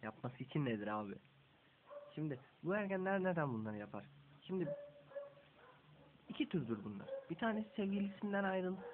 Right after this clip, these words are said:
ayrılınca bunu yapan ve bunu sevgilisinin görmesiyle birlikte sevgilisinin tekrar kendisine döneceğini sanan erkekler. Bu bir. İkincisi sadece şekil atmak için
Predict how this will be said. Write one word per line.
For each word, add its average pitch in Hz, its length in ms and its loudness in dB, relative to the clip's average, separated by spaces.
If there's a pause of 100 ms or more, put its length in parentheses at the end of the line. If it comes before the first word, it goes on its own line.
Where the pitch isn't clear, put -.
(560)
ayrılınca 170 680 2
bunu 113 160 2
yapan 156 400 2
ve 160 120 2
bunu 165 180 4
sevgilisinin 165 760 2
görmesiyle 160 680 2
birlikte 127 400 2
sevgilisinin 156 640 2
tekrar 196 380 -2
kendisine 196 520 0
döneceğini 190 520 0
sanan 185 220 0
erkekler. - 440 -6 (1120)
Bu 180 120 2
bir. - 220 -4 (3250)
İkincisi 240 580 0 (960)
sadece 123 400 2
şekil 131 380 -2
atmak 101 300 -6
için 98 220 -10